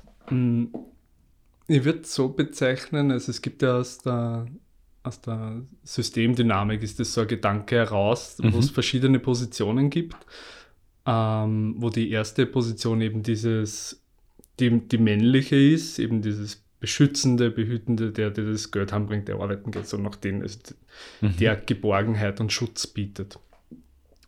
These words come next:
Speaker 1: Ähm, und die zweite Position ist dann eher diese, diese, die weibliche halt,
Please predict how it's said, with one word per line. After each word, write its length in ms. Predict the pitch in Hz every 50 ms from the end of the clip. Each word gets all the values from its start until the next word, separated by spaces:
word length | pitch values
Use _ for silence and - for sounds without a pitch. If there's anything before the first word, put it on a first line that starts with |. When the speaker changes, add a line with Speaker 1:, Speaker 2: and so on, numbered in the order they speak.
| - -
Speaker 1:
Ähm, 380 | - 110 101 101 98 101 98 101
und 140 | 104 101 -
die 80 | 107
zweite 300 | - - 107 107 - -
Position 380 | 120 127 120 117 113 - 123 117
ist 120 | 117 107 -
dann 120 | 117 110
eher 160 | 110 110 110
diese, 440 | 110 113 107 110 117 110 110 110 107
diese, 480 | 104 113 107 - - 107 104 104 104 110
die 240 | - - 120 104 101
weibliche 540 | 98 87 92 - 120 123 131 - 147 139
halt, 220 | 143 147 160 -